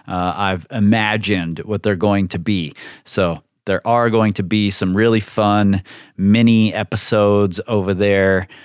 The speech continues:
uh, pretty soon, theoretically, assuming I'm not overworking myself, which is entirely possible.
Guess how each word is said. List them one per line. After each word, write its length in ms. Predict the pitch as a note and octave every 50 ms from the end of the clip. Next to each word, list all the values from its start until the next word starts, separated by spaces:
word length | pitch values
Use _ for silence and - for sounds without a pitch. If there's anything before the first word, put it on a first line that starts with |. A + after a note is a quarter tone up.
| - - -
uh, 220 | - F2+ F2+ F2+
pretty 520 | F2 - - - - C#3 C#3+ B2 A#2+ A2+ A2
soon, 960 | G#2+ - - - - - - - A#2 A2+ G#2 F#2 F2 D#2+ D2 C#2+ C2+ C2 - - - _ _ _ _ _ _ _ _ _ _ _ _ _ _ _ _ _ _ _ _
theoretically, 1300 | - - - - - - G#2+ G#2 F#2 F2 F2+ F#2+ F#2 F2 E2 E2 - - - E2+ D#2+ D2+ D2 - - - _ _ _ _ _ _ _ _ _ -
assuming 520 | - - - - A2 G#2 F#2+ F#2+ F#2+ F#2
I'm 100 | F2+ F2
not 240 | F2 F2+ F2 E2 C#2+
overworking 640 | G2 F#2+ E2 D2+ F2+ F2 E2+ E2+ E2+ - - F#2 E2+
myself, 460 | D#2 C#2+ D2 - - F#2 E2 D#2 -
which 180 | F#2+ F2+ - -
is 100 | F2 D#2+
entirely 520 | E2+ D#2+ - - F#2+ F2+ F2 E2 E2 E2
possible. 600 | - - F2+ E2 D#2+ - - E2+ D2 C#2+ D2 -